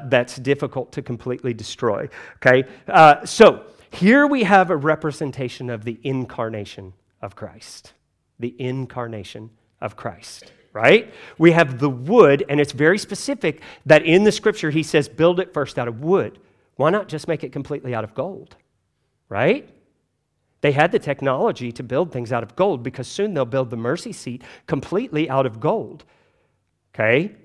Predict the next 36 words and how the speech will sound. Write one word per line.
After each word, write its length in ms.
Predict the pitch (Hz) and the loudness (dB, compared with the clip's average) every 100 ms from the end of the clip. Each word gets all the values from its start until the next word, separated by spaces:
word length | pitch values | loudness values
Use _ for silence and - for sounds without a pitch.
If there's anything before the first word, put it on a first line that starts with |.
| _ _ _ _ _ - | _ _ _ _ _ 2
Now, 200 | 143 151 | 4 6
it's 160 | 151 | 4
not 320 | 180 165 214 160 | 6 8 6 6
that 240 | 160 156 | 4 6
they, 280 | 156 160 160 | 6 8 4
"Well, 280 | 143 147 147 | 4 6 6
if 100 | 156 | 2
we 60 | |
build 220 | 147 180 | -2 0
it 80 | 180 | 2
out 100 | 165 | 0
of 80 | 151 | 0
gold, 240 | 143 147 | 0 -2
it'll 140 | 131 123 | -4 -6
be 100 | 123 | -10
too 180 | - 135 | -12 -16
soft 640 | - 156 139 139 135 - | -6 -2 0 0 -2 -6
and 80 | 113 | -8
the 60 | |
box 300 | 107 117 135 | -4 -4 -4
will 80 | 143 | -8
fall 220 | - 139 | -4 -2
apart." 380 | 131 - 131 127 - - | -2 -2 -2 -2 -6 -12
No, 460 | - 147 131 135 185 | -2 2 2 2 -2
it's 180 | 160 165 | -4 -6
for 280 | - 180 214 | -6 -4 -4
a 20 | |
specific 640 | 196 202 - 139 - 127 | -6 -12 -10 -10 -10 -12
reason. 480 | 147 185 220 - - - _ - | -10 -10 -12 -18 -20 -20 _ -4
They 120 | - 147 | 0 2
could 220 | 165 123 | 0 2
build 280 | 147 226 302 | 4 4 2
it 100 | 226 | 0
out 160 | 139 | 0
of 140 | 120 110 | -2 0
gold. 340 | 123 165 - | 0 0 -2